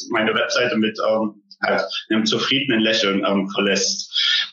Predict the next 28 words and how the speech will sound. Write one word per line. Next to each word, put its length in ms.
Ich 200
glaube, 300
auch 200
daher 420
kommt 200
das 220
halt, 180
dass 140
es 100
vielleicht 320
gar 140
nicht 140
so 180
oft 260
genannt 540
wird, 200
weil 320
es 460
eventuell 880
quasi 360
Usus 360
ist, 360
dass 120
es 300
einfach 360
dazugehört. 720
Und 360
wir 640